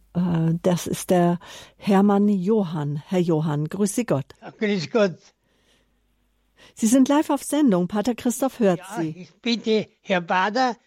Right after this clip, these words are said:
Speaker 2: Ihr Vater, mit Ihrem Vater war ich im, in Hirschberg in Einkehrtage und da, da habe ich erfahren von ihm, dass er in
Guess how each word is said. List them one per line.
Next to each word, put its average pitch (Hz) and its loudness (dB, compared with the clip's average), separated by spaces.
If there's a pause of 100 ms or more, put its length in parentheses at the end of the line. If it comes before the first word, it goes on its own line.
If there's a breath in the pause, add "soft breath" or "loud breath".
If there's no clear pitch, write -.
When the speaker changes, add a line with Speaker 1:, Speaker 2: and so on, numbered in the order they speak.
(460)
Speaker 2:
Ihr 220 0
Vater, 220 -2
mit 214 -2
Ihrem 240 -2
Vater 208 -4
war 190 0 (140)
ich - -4 (720)
im, 220 4
in 180 2
Hirschberg 240 -2
in 185 -6
Einkehrtage 220 0 (600)
und 226 0
da, 143 -4 (840)
da 185 -4
habe 202 2
ich - -4
erfahren 175 -2
von 247 0
ihm, 247 4
dass 190 -2
er 208 0
in 196 0